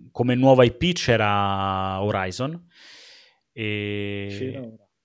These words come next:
Speaker 1: migliore conferenza è quella del duemilasedici, sono d'accordo con te, anche per me resta comunque la migliore, perché è la conferenza, dal punto di vista della messa in scena, è stata indubbiamente la
Speaker 2: C'era
Speaker 1: conferenza
Speaker 2: l'orchestra,
Speaker 1: più
Speaker 2: sì.
Speaker 1: figa della storia, con l'orchestra,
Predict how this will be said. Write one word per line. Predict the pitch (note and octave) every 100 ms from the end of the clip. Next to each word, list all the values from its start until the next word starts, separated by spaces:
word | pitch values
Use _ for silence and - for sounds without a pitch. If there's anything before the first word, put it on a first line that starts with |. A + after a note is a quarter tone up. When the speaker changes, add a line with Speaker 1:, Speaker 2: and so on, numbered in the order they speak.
| _ _ _ _
Speaker 1:
migliore | C3 C3+ D#3+ G3+
conferenza | E3+ E3 - G#3 - E3
è |
quella | E3 E3
del | D3+
duemilasedici, | C#3 D3 D3 C3 A#2 G#2+
sono | G#2+ B2
d'accordo | B2+ - D3 C#3
con | C#3+ D3
te, | - D#3
anche | A#2 A#2+
per | A2
me | A#2 B2+
resta | A2+ A2 - A2
comunque | G#2+ A2+ A2 A2
la | G#2
migliore, | G#2 G2+ G#2+ G#2 F#2+
perché | F2+ - F2+ F2 F2+ _
è | - A#2
la | A2
conferenza, | G2+ G2+ - G#2 G2+ G2 - G2 F#2 F2 _ _ _ _ _ _ _ _ _ _
dal | _ A2+
punto | C#3+ D#3
di | D3+
vista | D3+ E3+ D#3
della | C#3 C3+
messa | C#3+ C#3+
in | C3+
scena, | B2+ - D#3 D#3+ D#3 -
è | B2
stata | - A2 G#2+ A2 G#2 -
indubbiamente | B2 A#2+ A2 A#2 B2 A#2
la | G#2+
Speaker 2:
C'era | G2+
Speaker 1:
conferenza | - A2+ G#2 -
Speaker 2:
l'orchestra, | A2 - A#2+
Speaker 1:
più |
Speaker 2:
sì. | G#2 -
Speaker 1:
figa | C3+ B2+ A#2
della | A#2 A2+ G2+
storia, | - A2+ G2+ F#2 F#2 -
con | _ G2+ F#2 F2+
l'orchestra, | F#2 F2 - F2+ - F#2+ F#2 F2+ F2+